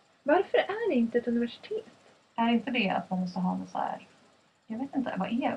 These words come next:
Speaker 2: skillnaden?
Speaker 1: Jag trodde att en, ett universitet typ bedriver forskning eller något sånt.
Speaker 2: Men det gör ju Södertörn
Speaker 1: Ja,
Speaker 2: också.
Speaker 1: jag vet.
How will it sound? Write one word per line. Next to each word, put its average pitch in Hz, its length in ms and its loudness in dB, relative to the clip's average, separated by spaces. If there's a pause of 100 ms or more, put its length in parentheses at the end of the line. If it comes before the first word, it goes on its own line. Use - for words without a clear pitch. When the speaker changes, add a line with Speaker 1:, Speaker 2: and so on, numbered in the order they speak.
Speaker 2:
skillnaden? 240 560 -2
Speaker 1:
Jag 262 240 10
trodde 220 240 8
att 185 100 2
en, 185 160 -2 (360)
ett 196 160 2
universitet - 640 -6
typ - 420 -8
bedriver 202 420 -2
forskning 240 680 -6
eller 214 140 -4
något 214 100 -10
sånt. - 320 -10 (140)
Speaker 2:
Men 226 140 -2
det 208 60 -4
gör 254 160 2
ju 214 80 0
Södertörn 214 400 -6
Speaker 1:
Ja, 247 180 6
Speaker 2:
också. 233 140 0 (380)
Speaker 1:
jag 247 100 -2
vet. - 220 0